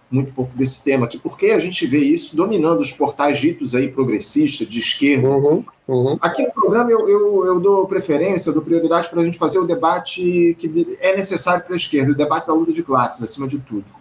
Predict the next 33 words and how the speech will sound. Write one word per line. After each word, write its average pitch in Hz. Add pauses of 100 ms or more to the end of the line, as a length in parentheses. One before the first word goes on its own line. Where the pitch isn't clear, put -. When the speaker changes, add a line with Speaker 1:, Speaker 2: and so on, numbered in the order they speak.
Speaker 1:
porque 147
é -
algo 160
Speaker 2:
Exatamente. 117
Speaker 1:
que -
tá 151 (220)
afastado 170 (260)
da, 131
da, 127
da 127
mídia 147
dita 156
alternativa, 143
esse 127
debate 135
relativo 143
à 143
necessidade 165 (360)
da 127
gente 143
fazer 135
a 135
luta 139
de -
classe, 131
a 143
gente 135
mobilizar 160 (160)
a 127
classe 143
trabalhadora 135
na 147
busca 185